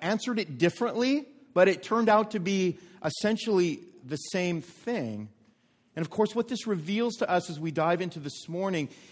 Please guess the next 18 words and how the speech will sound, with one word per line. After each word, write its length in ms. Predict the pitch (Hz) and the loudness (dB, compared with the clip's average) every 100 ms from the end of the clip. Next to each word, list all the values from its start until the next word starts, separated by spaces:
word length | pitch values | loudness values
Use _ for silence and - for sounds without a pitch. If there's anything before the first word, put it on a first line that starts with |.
| - | -6
is 120 | 156 139 | -4 -4
the 80 | 151 | -6
tension 1000 | - - - 226 269 - 208 143 135 156 - _ _ - | -6 -8 -2 0 0 0 0 0 0 -4 -10 _ _ -2
that 180 | 170 - | -2 -2
Christians 560 | - 226 - 214 - | -6 -4 -2 -2 -2
face 500 | - - 214 208 175 | -4 4 6 6 2
between 540 | - 160 - 208 208 185 | -6 -10 -6 -2 -2 0
being 340 | 190 175 147 - - - | 0 0 -2 -8 -16 -6
man-pleasers 1300 | 151 165 190 226 247 - 202 165 160 156 156 - - _ _ _ | -2 2 4 4 2 0 0 0 0 -2 -4 -6 -12 _ _ _
and 200 | 160 165 | -4 0
God-pleasers, 800 | 156 165 180 170 170 131 107 101 - | 2 4 4 2 -2 -2 -4 -10 -4
or 340 | 165 165 156 - - - _ _ - | 4 4 4 0 -20 -20 _ _ -6
to 80 | 160 | -4
phrase 360 | - 196 202 | 4 6 6
it 80 | 190 | 2
a 60 | 180 | 0
different 300 | 180 170 151 | -2 -2 2
way, 300 | 147 147 | 4 4